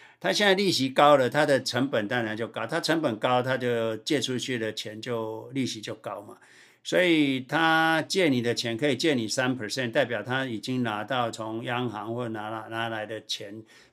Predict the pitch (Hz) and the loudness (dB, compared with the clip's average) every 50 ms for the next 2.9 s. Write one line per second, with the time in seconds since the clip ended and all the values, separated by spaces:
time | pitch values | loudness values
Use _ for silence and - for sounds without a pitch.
0 | _ - - 123 120 131 135 127 123 117 113 - 113 101 101 104 - 107 104 - | _ -2 0 2 4 4 4 4 2 2 0 -2 -6 -8 -8 -8 -8 -8 -6 -4
1 | - 151 139 113 104 117 113 113 - 139 139 147 147 135 127 - 127 127 123 120 | -2 0 0 -2 -2 -8 -12 -8 -4 -4 -2 0 -2 -2 -2 -4 -6 -8 -8 -10
2 | - - 139 135 - 123 117 110 - _ _ _ - 127 123 127 110 - | -14 -16 -18 -18 -16 -14 -16 -16 -16 _ _ _ -8 -4 -4 -4 -4 -6